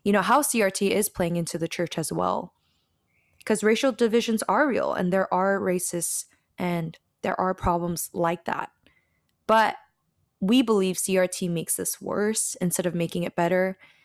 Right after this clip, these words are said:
It's not really bringing unity, but bringing more division. So we hope that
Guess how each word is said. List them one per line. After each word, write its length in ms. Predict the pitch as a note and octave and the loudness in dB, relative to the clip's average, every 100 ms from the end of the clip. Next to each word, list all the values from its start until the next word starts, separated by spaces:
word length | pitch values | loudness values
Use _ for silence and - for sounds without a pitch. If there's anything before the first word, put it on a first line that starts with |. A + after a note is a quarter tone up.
| - | -6
It's 220 | F#3 - | -4 0
not 200 | F#3 - | 0 2
really 300 | F#3+ F#3+ F#3 | 2 2 0
bringing 380 | F3+ F#3+ G#3 A3 | 2 2 4 4
unity, 380 | A3+ A#3 A3+ A3+ | 6 4 2 0
but 220 | F3+ E3+ | 0 0
bringing 300 | F#3 F3+ E3+ | -2 -2 -2
more 140 | E3 | -2
division. 680 | E3 D3+ E3+ E3+ G3+ G3+ G#3+ _ _ - | -2 0 0 2 0 0 -4 _ _ -10
So 160 | - | -4
we 140 | F3 F#3 | 0 -2
hope 500 | - - G#3+ A3+ - - | -2 2 4 4 -2 -4
that 360 | F3+ E3+ - | 0 0 -2